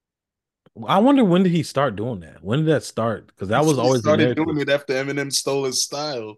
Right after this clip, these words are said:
Speaker 2: <laughs>
Speaker 1: Eminem?
Speaker 2: Yeah, whoa, you never heard that?
Speaker 1: Like,
Speaker 2: You didn't, you never heard that?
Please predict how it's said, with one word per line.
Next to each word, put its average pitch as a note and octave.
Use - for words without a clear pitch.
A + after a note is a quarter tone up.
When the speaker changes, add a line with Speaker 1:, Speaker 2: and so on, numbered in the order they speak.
Speaker 2:
<laughs> -
Speaker 1:
Eminem? A2+
Speaker 2:
Yeah, C#3+
whoa, C3
you D#3+
never D3+
heard D3+
that? F#3
Speaker 1:
Like, G#2
Speaker 2:
You D#3
didn't, -
you B2+
never C#3+
heard C#3
that? C3+